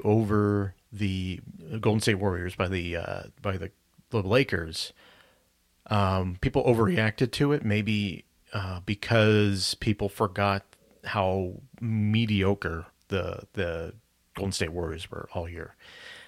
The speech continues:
And the Lakers being able to defeat a mediocre, uh, Golden State Warriors team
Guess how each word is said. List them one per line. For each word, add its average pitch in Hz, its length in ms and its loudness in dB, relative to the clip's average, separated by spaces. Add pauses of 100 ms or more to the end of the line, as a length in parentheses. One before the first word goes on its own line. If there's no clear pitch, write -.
(180)
And 98 1000 4 (520)
the 117 100 2
Lakers 104 600 4
being 104 300 4
able 101 280 2
to 101 300 2
defeat 101 680 -4
a 95 340 -2
mediocre, 101 880 2 (520)
uh, 90 580 -6 (180)
Golden 101 180 2
State 98 160 0
Warriors 127 340 4
team 101 380 0